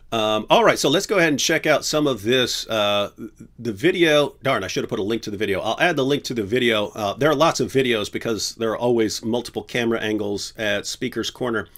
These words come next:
But, uh, I downloaded the video from D C C I. Uh, so that's your site. And, um, let's go ahead and check out a little bit of it. We can ju-, we can jump around. Um,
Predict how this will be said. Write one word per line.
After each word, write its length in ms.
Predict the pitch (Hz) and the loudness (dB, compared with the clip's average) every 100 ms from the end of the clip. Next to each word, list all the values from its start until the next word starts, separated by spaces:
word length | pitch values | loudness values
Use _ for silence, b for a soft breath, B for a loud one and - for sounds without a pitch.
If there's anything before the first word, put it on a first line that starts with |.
| B B B B | B B B B
But, 360 | 98 117 107 - | -4 -2 -2 0
uh, 260 | 110 104 104 | 0 0 0
I 140 | 110 | -2
downloaded 540 | 101 127 151 143 131 117 | 0 2 4 4 2 -2
the 60 | |
video 420 | 95 131 135 117 | 2 2 4 2
from 520 | 110 127 123 123 120 107 | 0 0 0 0 0 -2
D 240 | 113 123 | -2 -4
C 240 | - 123 | -4 -4
C 280 | 110 123 113 | -4 0 0
I. 440 | 113 110 101 98 95 b b b b b _ | 2 0 -2 -4 -8 b b b b b _
Uh, 600 | 104 98 95 95 95 95 | -6 -4 -4 -4 -4 -6
so 460 | 90 - 101 98 95 | -8 -6 -4 -4 -4
that's 180 | 104 - | -6 -4
your 120 | 135 | -4
site. 360 | - 95 92 - B B - | -2 -4 -4 -8 B B -10
And, 920 | 101 101 101 101 98 95 95 92 - - - _ _ _ _ _ _ _ - _ 101 | -4 -4 -2 -4 -4 -6 -6 -8 -10 -12 -20 _ _ _ _ _ _ _ -20 _ -10
um, 300 | 95 92 107 | -8 -8 -6
let's 180 | 120 - | -6 -2
go 100 | 139 | -2
ahead 100 | 113 | 0
and 80 | |
check 260 | - 135 123 | -2 -2 0
out 160 | 113 101 | 0 0
a 60 | |
little 480 | 98 107 123 135 135 | 0 0 2 4 4
bit 100 | 143 | 2
of 100 | 147 | 0
it. 120 | 147 | 0
We 80 | 147 | 0
can 140 | 131 | 0
ju-, 180 | 104 127 | -2 -2
we 100 | 127 | 0
can 140 | 127 98 | 0 0
jump 200 | 110 101 | -2 -2
around. 400 | 101 98 92 - _ _ _ _ - - | -2 -2 -6 -10 _ _ _ _ -14 -10
Um, 760 | 95 95 92 98 - - - | -10 -8 -10 -10 -12 -14 -16